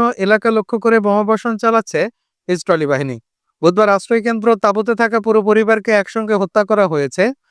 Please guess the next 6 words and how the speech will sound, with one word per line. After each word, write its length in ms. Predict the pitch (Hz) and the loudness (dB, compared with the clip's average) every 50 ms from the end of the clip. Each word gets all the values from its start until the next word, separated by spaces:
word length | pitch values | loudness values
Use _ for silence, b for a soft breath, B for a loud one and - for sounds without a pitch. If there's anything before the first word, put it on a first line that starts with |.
| _ _ _ - | _ _ _ -6
গাজার 340 | 143 143 160 170 175 214 208 | -2 0 0 0 0 -2 -2
বাস্তুচ্যুত 520 | 190 196 185 - - 220 185 - 233 202 - | -2 -4 -4 -4 -6 -6 -4 -6 -4 -2 0
বাসিন্দা 500 | 233 208 220 196 - 247 226 226 214 233 226 208 | 0 0 0 0 -2 -4 -4 0 0 0 0 0
সাবরিন 540 | - - 214 196 185 185 185 220 226 220 226 - | 0 0 0 0 0 0 0 2 2 0 0 0
আল 180 | 190 185 185 190 190 | 0 2 2 2 2
মাবহুহু 640 | 180 175 175 180 185 180 170 196 208 180 156 160 | 0 0 -2 -2 -2 -2 0 2 2 2 4 2